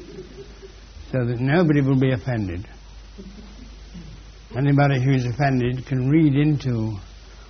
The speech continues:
what they think they've heard their own opinion of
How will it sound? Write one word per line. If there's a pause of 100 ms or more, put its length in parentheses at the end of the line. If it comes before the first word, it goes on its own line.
(100)
what
they
think
they've
heard (720)
their
own
opinion (1300)
of